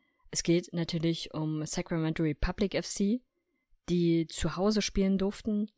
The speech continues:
und Sporting Kansas City in Empfang nehmen durften. Und ja, so die beiden Halbzeiten haben nicht so viele Highlights hervorgebracht.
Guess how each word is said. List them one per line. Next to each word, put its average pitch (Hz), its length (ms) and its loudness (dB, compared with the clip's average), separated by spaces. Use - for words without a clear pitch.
und 170 260 0
Sporting 170 460 2
Kansas 165 340 0
City 160 340 0
in 147 200 -6
Empfang 156 380 -2
nehmen 147 200 -2
durften. 202 540 -2
Und 170 600 0
ja, 175 280 2
so 156 200 -2
die 147 440 -4
beiden 160 300 2
Halbzeiten 190 520 0
haben 170 240 2
nicht 185 200 2
so 185 380 4
viele 196 360 0
Highlights 175 320 0
hervorgebracht. 160 640 -6